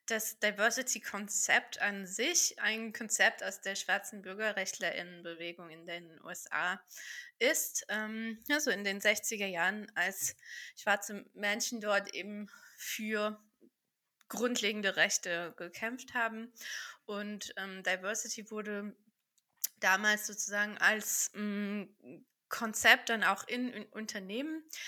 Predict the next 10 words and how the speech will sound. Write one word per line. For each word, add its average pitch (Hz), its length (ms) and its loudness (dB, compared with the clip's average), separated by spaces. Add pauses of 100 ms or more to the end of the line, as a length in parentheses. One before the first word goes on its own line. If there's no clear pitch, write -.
(480)
eingeführt, 262 800 4
um 240 200 -2
eben 226 340 -4
diese 208 420 -6 (440)
Ungleichheiten, 208 1040 2
die 196 280 -8
einfach 185 420 0
da 208 280 -4
waren 226 300 4
zwischen 208 540 -6